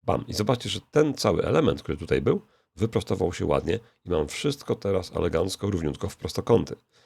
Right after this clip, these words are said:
Czasami może być to potrzebne, więc pokazuję to jako jedną z technik, którą warto sobie byłoby ogarnąć. Można też sprawdzić, co będzie, jak zaznaczę tutaj losowe jakieś fragmenty, wezmę W i wezmę sobie Align Auto. Blender sam powinien to wyczaić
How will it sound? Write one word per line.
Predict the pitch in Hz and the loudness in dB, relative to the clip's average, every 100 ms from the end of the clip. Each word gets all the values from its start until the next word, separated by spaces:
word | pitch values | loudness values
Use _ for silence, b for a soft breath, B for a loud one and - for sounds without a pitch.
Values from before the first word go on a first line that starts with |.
| b | b
Czasami | b 143 180 160 | b 0 2 4
może | 143 | 2
być | 135 | 0
to | 117 | -2
potrzebne, | - 123 123 82 65 | -4 0 2 4 4
więc | 76 - | 2 -2
pokazuję | 107 123 127 120 | -4 -2 0 0
to | 104 | 0
jako | - 107 | 0 2
jedną | 95 87 | 2 0
z | |
technik, | - 92 92 - | 0 -4 -4 -10
którą | _ 95 80 | _ -2 0
warto | 82 80 - | 2 -2 -4
sobie | 87 82 | -4 0
byłoby | 80 76 - | 0 0 -2
ogarnąć. | 78 67 - - - b b b b - | -2 -2 -4 -10 -14 b b b b 0
Można | 107 | 0
też | 104 95 - | 0 -2 -2
sprawdzić, | - 101 104 - | 0 2 2 0
co | 92 | 0
będzie, | 90 90 | 0 0
jak | 82 | 0
zaznaczę | 80 90 90 87 | 0 0 0 -4
tutaj | 101 80 | -2 0
losowe | 71 80 78 73 | 0 0 2 2
jakieś | - 78 | 0 -6
fragmenty, | 80 73 71 76 92 | -4 -2 0 -2 -2
wezmę | 92 85 67 | -2 0 -2
W | 69 85 104 B B B B | 2 2 2 B B B B
i | 95 92 | 0 0
wezmę | - 92 98 | 0 -2 -4
sobie | 87 87 - | -4 -6 0
Align | 85 85 87 | 2 4 2
Auto. | 147 117 101 - 87 - _ | 4 4 6 2 -4 -8 _
Blender | - 82 92 | -4 0 2
sam | - 135 | 6 6
powinien | 101 76 73 67 | 6 0 0 -2
to | - 69 | -2 -4
wyczaić | 90 82 85 104 | 0 2 2 0